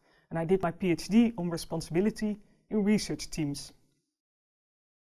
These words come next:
In this lecture, I will focus on the conditions for responsibility and the problem of many hands. And after having watched this web lecture, you will be able to describe the conditions for responsibility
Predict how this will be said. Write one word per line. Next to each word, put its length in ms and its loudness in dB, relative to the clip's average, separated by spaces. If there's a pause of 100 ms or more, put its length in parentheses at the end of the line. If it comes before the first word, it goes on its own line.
(1200)
In 120 8
this 180 6
lecture, 460 8
I 40 2
will 120 4
focus 560 4
on 80 2
the 60 0
conditions 560 2
for 160 0
responsibility 920 -4 (100)
and 120 -2
the 40 -6
problem 380 2
of 120 -4
many 260 0
hands. 480 -6 (680)
And 180 -10
after 280 4
having 240 6
watched 300 4
this 140 0
web 200 4
lecture, 480 -2 (180)
you 100 0
will 140 4
be 140 0
able 240 0
to 260 -4 (640)
describe 580 6
the 80 -2
conditions 460 2
for 160 0
responsibility 1000 -4